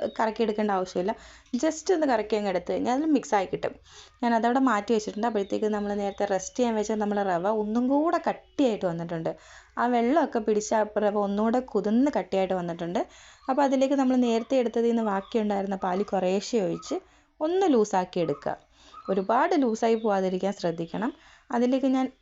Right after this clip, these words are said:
ഒരു സ്പൂൺ നമ്മുടെ ബേക്കിംഗ് പൗഡറാണ് ചേർത്ത് കൊടുക്കുന്നത്. നിങ്ങളുടെ കയ്യിൽ ബേക്കിംഗ് പൗഡർ ഇല്ല എങ്കിൽ നമ്മൾ അടുക്കളയിൽ ഉപയോഗിക്കുന്ന സോഡാപ്പൊടി ഒരു അര ടീസ്പൂൺ ചേർത്ത് കൊടുത്താലും മതിയാവും. നമ്മുടെ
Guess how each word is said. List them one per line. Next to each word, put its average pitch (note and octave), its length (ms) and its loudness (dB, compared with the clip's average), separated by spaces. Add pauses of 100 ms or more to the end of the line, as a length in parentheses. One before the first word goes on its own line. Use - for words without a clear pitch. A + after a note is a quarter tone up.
ഒരു E4 240 2
സ്പൂൺ C#4+ 260 0
നമ്മുടെ A3+ 280 2
ബേക്കിംഗ് G#3+ 340 0
പൗഡറാണ് A3 360 0 (100)
ചേർത്ത് E3+ 280 -2
കൊടുക്കുന്നത്. F3+ 340 0
നിങ്ങളുടെ F#3 220 -2
കയ്യിൽ G3 240 -2
ബേക്കിംഗ് G3 360 -2
പൗഡർ G#3 280 0 (100)
ഇല്ല G3 200 0 (240)
എങ്കിൽ A3 240 -2 (440)
നമ്മൾ D4+ 220 2
അടുക്കളയിൽ D4 400 2
ഉപയോഗിക്കുന്ന C4 420 0
സോഡാപ്പൊടി A3+ 480 0
ഒരു A#3+ 100 2
അര C4 120 2 (100)
ടീസ്പൂൺ A#3 400 2
ചേർത്ത് F#3 240 -2
കൊടുത്താലും F#3 460 0
മതിയാവും. E3+ 420 -2 (400)
നമ്മുടെ A3+ 200 4